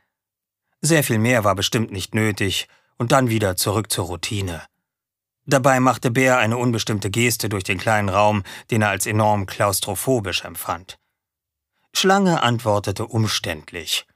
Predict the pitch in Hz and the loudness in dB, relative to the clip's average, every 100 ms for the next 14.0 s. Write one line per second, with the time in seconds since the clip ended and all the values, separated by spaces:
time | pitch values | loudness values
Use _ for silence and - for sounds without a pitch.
0 | _ _ _ _ _ 107 101 90 - 87 | _ _ _ _ _ -2 0 0 -2 -6
1 | 90 82 90 98 98 85 - 98 92 107 | -4 -2 2 2 2 -2 -6 -2 0 0
2 | 101 87 - - _ - 131 147 135 120 | -2 -4 -12 -20 _ -8 -4 0 2 2
3 | 117 101 110 117 110 104 - 139 120 113 | 0 0 2 2 2 0 0 2 2 0
4 | 104 101 95 123 113 - 98 87 - 113 | 0 0 0 2 0 0 -2 -4 -4 -4
5 | - 113 113 139 117 110 110 98 101 110 | 0 0 2 2 2 0 0 0 2 0
6 | 101 92 85 85 87 80 78 73 _ _ | 0 -6 -6 -6 -4 -4 -6 -16 _ _
7 | _ _ _ - - 165 131 98 117 127 | _ _ _ -6 2 4 4 2 2 0
8 | 107 107 85 87 101 107 101 98 92 - | 0 -2 -4 -4 -2 0 -2 -2 -4 -6
9 | - _ - 123 - 156 139 113 98 - | -20 _ -4 0 4 4 4 0 -4 -2
10 | 127 120 - - - 110 101 95 95 - | 2 2 2 -4 0 0 0 -2 -4 0
11 | 107 92 82 78 _ _ _ _ _ - | 2 2 -2 -16 _ _ _ _ _ 4
12 | 185 226 - 233 208 151 _ _ _ - | 4 4 0 2 2 0 _ _ _ -6
13 | 107 95 95 90 98 - 104 95 95 | -2 -2 0 0 0 -2 0 0 0